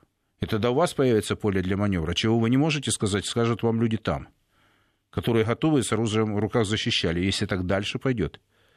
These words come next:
люди зададут вопрос, а куда мы дальше идём, что нам делать? Вот эта вот неопределённость и ощ-, ощущение того, что, в принципе, перспективы никакой, вот это печалька.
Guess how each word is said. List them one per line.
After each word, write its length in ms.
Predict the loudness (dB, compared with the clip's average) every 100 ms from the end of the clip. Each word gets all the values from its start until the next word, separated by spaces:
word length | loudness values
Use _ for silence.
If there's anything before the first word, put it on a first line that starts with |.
| _ _ _ _ -2
люди 220 | 0 2
зададут 340 | 0 0 -2 -2
вопрос, 300 | 0 -2 -2
а 40 |
куда 220 | -2 0
мы 120 | 0
дальше 340 | 0 0 -2 -4
идём, 160 | -4
что 160 | -2 0
нам 180 | 2 2
делать? 400 | 0 -2 -12 -20 _ _ _ _ _ _ _ _ _ _ _ -4
Вот 140 | -2
эта 160 | 0 2
вот 140 | 2
неопределённость 800 | 2 2 2 2 0 0 -2 2
и 300 | 2 4 2
ощ-, 300 | 2 -2 0
ощущение 600 | 0 0 0 0 0 0
того, 280 | 0 0 0
что, 280 | 0 -2 -2 -12 -16 -16 -16 -16 -18 -20 -20 _ _ _ -16
в 120 | -4
принципе, 600 | 0 0 -2 -4 -2 0 0 0 0 -2 -4 -6 -8 -12 -18 -16 -6
перспективы 680 | -4 -4 -4 -2 0 2 2
никакой, 600 | 0 -2 -2 0 0 -4 _ _ _ _ _ _ _ _ _ _ _ -6
вот 120 | -2
это 160 | 0 -2
печалька. 580 | -6 -4 -4 -4 -8